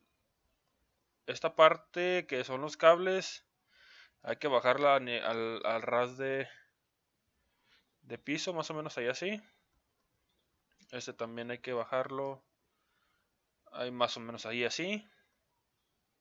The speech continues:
Las llantas hay que subirlas,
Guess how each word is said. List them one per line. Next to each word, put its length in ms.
Las 380
llantas 880
hay 120
que 140
subirlas, 760